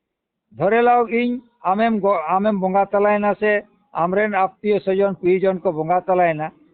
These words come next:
ᱛᱟᱦᱞᱮ ᱠᱤ ᱟᱢ ᱫᱚ, ᱮ, ᱰᱤᱡᱤ-, ᱚᱱᱟ ᱯᱷᱳᱱ ᱠᱟᱛᱮ ᱜᱮ ᱡᱚᱛᱚ ᱠᱤᱪᱷᱩᱢ ᱵᱟᱲᱟᱭ ᱫᱟᱲᱮᱭᱟᱜᱼᱟ? ᱵᱟᱲᱟᱭ ᱫᱟᱲᱮᱭᱟᱜᱼᱟᱢ। ᱠᱤᱱᱛᱩ ᱟᱢᱟᱜ ᱡᱟᱦᱟᱸ ᱠᱚᱨᱛᱚᱵᱽᱵᱚ ᱡᱟᱦᱟᱸ ᱛᱟᱦᱮᱱᱟ, ᱜᱷᱟᱴ ᱨᱮ ᱜᱮᱸᱫᱟᱜ ᱨᱟᱠᱟᱵ, ᱜᱷᱟᱴ ᱨᱮ ᱜᱮᱸᱫᱟᱜ ᱨᱟᱠᱟᱵ,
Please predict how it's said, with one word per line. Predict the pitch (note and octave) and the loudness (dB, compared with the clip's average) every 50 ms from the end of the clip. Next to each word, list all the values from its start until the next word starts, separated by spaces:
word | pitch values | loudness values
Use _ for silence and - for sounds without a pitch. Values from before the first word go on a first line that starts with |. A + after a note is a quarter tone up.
| _ - | _ -4
ᱛᱟᱦᱞᱮ | D#3+ E3 F#3 G#3 G#3 | -2 0 2 0 0
ᱠᱤ | - A3 | 0 0
ᱟᱢ | G#3+ G#3+ G#3 | 0 0 0
ᱫᱚ, | F#3+ G3+ G3 F#3+ F3 F3 - _ _ _ _ | 0 0 2 2 0 -2 -4 _ _ _ _
ᱮ, | - D#3 D3+ D3+ | -4 -2 -2 -2
ᱰᱤᱡᱤ-, | C#3+ C#3+ F3 F3 G#3+ G#3+ G3+ | 0 -2 -2 0 0 0 2
ᱚᱱᱟ | F#3+ F#3 F3+ E3+ | 2 2 0 -2
ᱯᱷᱳᱱ | E3+ - F#3+ G#3 A3 G#3 | -2 -2 -2 -2 0 0
ᱠᱟᱛᱮ | A3 G#3 F#3+ A#3+ A3 | -2 -2 -2 -4 -4
ᱜᱮ | G#3 A3+ A3+ | -2 -2 -2
ᱡᱚᱛᱚ | G#3 G3 G3 F#3+ A3+ G#3+ | 0 0 -2 -2 -2 -4
ᱠᱤᱪᱷᱩᱢ | F3+ G#3 - - A#3 A3 G#3 | -4 -4 -4 -2 -2 0 0
ᱵᱟᱲᱟᱭ | G#3 G#3 G#3+ G#3 | 2 2 2 2
ᱫᱟᱲᱮᱭᱟᱜᱼᱟ? | G#3 G#3 G#3 G#3+ F#3+ D3 A#2 G2 _ _ _ _ _ _ _ _ _ _ _ _ _ _ - | 2 0 0 0 0 -2 -4 -8 _ _ _ _ _ _ _ _ _ _ _ _ _ _ -8
ᱵᱟᱲᱟᱭ | D3+ C#3+ D3 E3 F3 | -4 -2 0 0 0
ᱫᱟᱲᱮᱭᱟᱜᱼᱟᱢ। | E3 F3 E3 D#3 D3+ D3+ C#3 B2 A2+ G2 F2+ - _ _ _ _ _ _ _ _ - | 0 0 0 0 0 -2 -2 -4 -6 -12 -18 -20 _ _ _ _ _ _ _ _ -2
ᱠᱤᱱᱛᱩ | A#3+ C4 A#3 - - C#3 G#2+ - - - | -2 0 0 -2 -4 -6 -8 -8 -8 -6
ᱟᱢᱟᱜ | E3 G3 A#3 B3+ B3 A#3+ G3+ | -4 0 0 0 0 0 0
ᱡᱟᱦᱟᱸ | A#3 A3+ A#3+ A3+ A3+ A#3 - _ _ _ _ _ _ _ _ _ _ _ _ _ _ - | 0 0 0 0 -2 -2 -6 _ _ _ _ _ _ _ _ _ _ _ _ _ _ -4
ᱠᱚᱨᱛᱚᱵᱽᱵᱚ | E3+ G3+ G3 - - B3+ A#3+ G#3 G3 A#3 A3+ | -2 -2 -2 0 0 -2 -2 0 0 0 0
ᱡᱟᱦᱟᱸ | G3+ G#3 F#3+ G3 G3 | 2 2 2 0 0
ᱛᱟᱦᱮᱱᱟ, | - - E3+ D#3+ F3+ F#3+ F#3+ G3 G3 F#3+ E3+ B2 G#2+ - _ _ _ _ _ _ _ _ _ A#2+ | 0 -2 -2 0 0 0 0 2 0 0 0 -2 -4 -10 _ _ _ _ _ _ _ _ _ -10
ᱜᱷᱟᱴ | A2+ C#3+ F3 F3+ - F3+ | -4 -2 -2 -2 -2 -2
ᱨᱮ | G3+ G3+ F3 | -2 0 0
ᱜᱮᱸᱫᱟᱜ | D#3+ E3 E3 F3+ F#3+ F3 E3+ | -2 -2 0 0 0 2 0
ᱨᱟᱠᱟᱵ, | F3+ F3 - F#3+ F#3 F#3 E3+ - - _ _ _ _ _ _ _ _ _ _ _ _ _ _ _ _ _ _ _ _ _ _ _ _ _ | 0 0 0 0 0 0 0 -4 -8 _ _ _ _ _ _ _ _ _ _ _ _ _ _ _ _ _ _ _ _ _ _ _ _ _
ᱜᱷᱟᱴ | B2+ D#3 G3 F#3 | -4 -2 -2 -2
ᱨᱮ | G#3+ A3+ A3+ G3+ | 0 0 0 0
ᱜᱮᱸᱫᱟᱜ | G3+ G3 G#3+ B3 A#3 A3 | 0 2 2 2 2 2
ᱨᱟᱠᱟᱵ, | A3 A3 - A3 F3+ B2 - | 0 0 0 -2 -2 -2 -4